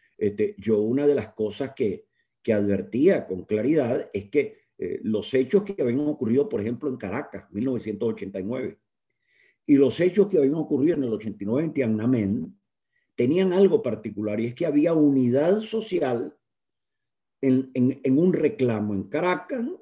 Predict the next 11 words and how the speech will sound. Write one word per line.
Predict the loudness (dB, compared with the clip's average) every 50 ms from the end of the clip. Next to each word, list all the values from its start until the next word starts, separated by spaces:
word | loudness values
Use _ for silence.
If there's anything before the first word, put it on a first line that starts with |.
| -16 -10
las | -8 -6 -6 -6
condiciones | -4 -4 -4 -4 -4 -6 -6 -6 -4 -4 -4 -4 -6
sociales | -8 -10 -10 -6 -6 -4 -4 -2 -4
mejores, | -4 -4 -4 -4 -2 -2 -4 -4 -6 -12 _ _ _ _ _ _ _ _ _ _ _ _ _ _ _
en | -10 -6 -2
Tiananmen, | 0 2 2 2 0 0 0 0 0 0 0 0 -2 -2 -2 -4 -2
la | -2 2
lucha | 4 4 4 4 2 -2 -6 -4
por | -4 -4 -2
la | -2 -2
libertad. | -4 -4 -4 -6 -8 -10 -12 -14 -14 -14 -16 -18